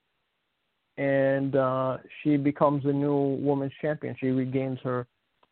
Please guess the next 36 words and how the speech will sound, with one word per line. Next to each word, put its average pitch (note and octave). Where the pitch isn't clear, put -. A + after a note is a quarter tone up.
uh, C3
Impact D3
Knockouts C3+
Championship. C3
And C#3+
then C#3
last D3
but C#3+
not C3+
least, D3
uh, B2
Su D3+
Young's, C#3
uh, B2
you C#3+
know, B2+
husband B2+
in B2+
real B2
life, A#2+
Rich, C#3
Rich D#3+
Swann, C3
you C3
know, B2
who C#3
used C#3
to D3
be C3
the B2+
Cruiserweight C#3+
champion C3+
in A#2+
W B2
W B2
E, D#3+